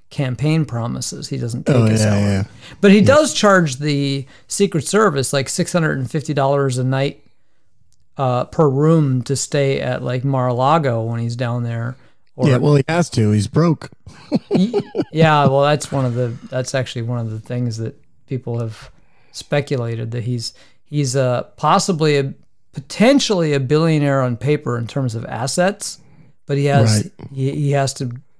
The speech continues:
Speaker 1: he's all, it's all debt. He's the king of debt. He, uh, he has to have a cash flow to, to, to manage or maintain all that debt.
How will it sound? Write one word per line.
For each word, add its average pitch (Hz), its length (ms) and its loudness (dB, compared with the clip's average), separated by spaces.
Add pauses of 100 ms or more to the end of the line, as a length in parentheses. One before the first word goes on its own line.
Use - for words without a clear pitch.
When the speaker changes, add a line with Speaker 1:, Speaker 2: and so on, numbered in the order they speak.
(100)
Speaker 1:
he's 160 160 -2
all, 175 320 4
it's 170 220 -6
all 147 140 4
debt. 156 460 0
He's 127 220 -4
the 120 100 -10
king 143 280 -2
of 113 160 -6
debt. - 380 -4
He, 120 320 -14
uh, 123 180 -8 (460)
he 139 100 -8
has 131 220 -2
to 139 380 -6
have 143 180 -4
a 120 40 -6
cash 151 320 -2
flow 127 340 -4
to, 127 140 -6
to, 131 360 -10 (100)
to - 80 -20
manage 131 640 -6
or 120 320 -6 (140)
maintain 135 520 -6
all 120 140 -4
that 120 200 -8
debt. 160 280 -8